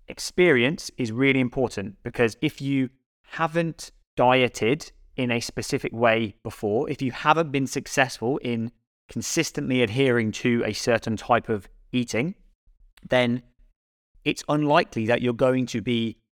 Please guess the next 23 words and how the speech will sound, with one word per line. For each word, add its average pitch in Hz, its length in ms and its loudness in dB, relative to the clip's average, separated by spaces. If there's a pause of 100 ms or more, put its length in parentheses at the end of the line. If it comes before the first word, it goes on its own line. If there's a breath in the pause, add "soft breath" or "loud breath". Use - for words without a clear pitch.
(140)
a 120 60 -6
hundred 143 540 -4
percent 117 480 -2 (380)
successful 139 800 -2 (100)
straight 135 320 0
away. 123 320 0 (580)
And 127 80 -4
that's 147 220 4
okay, 151 340 4 (120)
'cause 120 180 -4
you 131 140 -4
wouldn't 160 420 0 (460)
expect - 680 -2
to - 120 -12
do 139 180 2
something 117 600 -4 (340)
perfectly 139 600 0
in 120 120 0
another 135 280 2
context. 101 500 -4
Like, 110 260 2
if - 200 -4
you 131 260 0